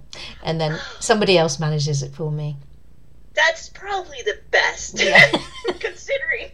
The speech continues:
Speaker 2: when you first started talking about this, I think this was a while ago, and I was like, "That's a lot of work to study, like,
Speaker 1: Oh, gosh, no.
Speaker 2: stocks."
Speaker 1: No, no, no.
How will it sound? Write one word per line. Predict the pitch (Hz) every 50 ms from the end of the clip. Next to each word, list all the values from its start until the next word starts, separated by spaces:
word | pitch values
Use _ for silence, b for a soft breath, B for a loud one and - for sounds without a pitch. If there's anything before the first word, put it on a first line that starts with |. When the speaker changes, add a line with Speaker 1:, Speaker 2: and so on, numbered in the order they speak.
| - - 381
Speaker 2:
when | 330 381 359 359
you | 415
first | - - 440 508 554 539 -
started | - 466 466 403 359 359
talking | - - 359 403 - 392 339
about | 277 240 190 185
this, | 196 185 180 - - -
I | 220
think | 226 262 269 -
this | 277 233
was | 240 233 214
a | 208 185
while | 190 254 233 233 220
ago, | 214 190 170
and | 170 185
I | 196
was | - -
like, | 196 190 185 - - B B B B B - -
"That's | - - -
a | 494
lot | 453 427 359 285
of | 226 - -
work | - 330 349 -
to | - - -
study, | - - - 202 202 208 202 196 185 180 175
like, | 170 160 160 - -
Speaker 1:
Oh, | 226 233 170
gosh, | - 185 180 185 - - -
no. | 170 160
Speaker 2:
stocks." | 151 147 143 143 139 233 269 330 - - - - - - -
Speaker 1:
No, | 180 202 196 190
no, | 190 180 175 165
no. | 165 170 160 156 151